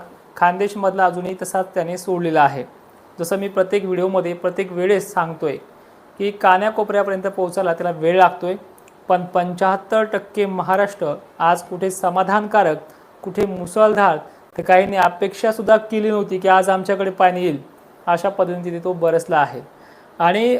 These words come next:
अजूनहीसुद्धा काही जणांचे मेसेज येतात, कन्नड असतील, अ, सिंदखेड राजा असेल, भोकरदन असेल, ते म्हणतात, "आमच्याकडे पाणी झाला नाही आहे." तर कमेंटमध्ये बघा, तुमच्याच भागातल्या शेतकऱ्यांच्या कमेंट्स येत आहेत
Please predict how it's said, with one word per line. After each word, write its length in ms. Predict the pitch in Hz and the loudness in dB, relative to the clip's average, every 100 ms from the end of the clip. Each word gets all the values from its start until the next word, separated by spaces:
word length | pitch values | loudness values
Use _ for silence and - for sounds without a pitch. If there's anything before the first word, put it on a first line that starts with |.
| - - | -4 -2
अजूनहीसुद्धा 840 | 175 180 226 254 240 175 190 156 131 - - _ - - - | 2 4 2 0 -2 4 6 6 4 -6 -20 _ -20 -18 2
काही 160 | 190 208 | 4 4
जणांचे 420 | 208 208 202 214 | 2 0 -4 -2
मेसेज 340 | 190 180 208 | 0 0 -2
येतात, 480 | 196 208 202 208 208 202 | 0 2 2 0 0 0
कन्नड 280 | 185 190 185 | 0 2 2
असतील, 420 | 180 - 196 196 - - | 0 -4 -4 -6 -8 -6
अ, 360 | 165 156 156 | -2 0 0
सिंदखेड 400 | 156 190 185 196 | -2 -6 -4 0
राजा 180 | 180 175 | 2 2
असेल, 280 | 175 185 185 | 0 -4 -2
भोकरदन 380 | 165 165 175 180 | -4 -2 2 2
असेल, 400 | 165 156 127 - - - - | 2 -2 -6 -12 -20 -20 -8
ते 60 | 190 | -2
म्हणतात, 220 | 190 185 | -2 2
"आमच्याकडे 360 | 190 185 190 190 | 2 2 -2 -4
पाणी 380 | 185 185 180 190 | 2 2 2 2
झाला 280 | 180 175 | 2 2
नाही 240 | 170 160 160 | 0 -2 -4
आहे." 80 | 226 - - - - - | -8 -14 -20 -20 -20 -4
तर 60 | 196 | -4
कमेंटमध्ये 680 | 190 208 214 233 233 233 226 | 2 2 4 2 2 2 2
बघा, 280 | 208 185 | 2 2
तुमच्याच 420 | 196 202 185 214 208 | 0 -4 -4 -2 2
भागातल्या 380 | 202 185 190 190 | 2 2 -2 -4
शेतकऱ्यांच्या 500 | 180 - 175 175 185 | -6 -4 -4 -4 -4
कमेंट्स 360 | 185 175 175 175 | -4 -4 -6 -6
येत 100 | |
आहेत 120 | 165 | -4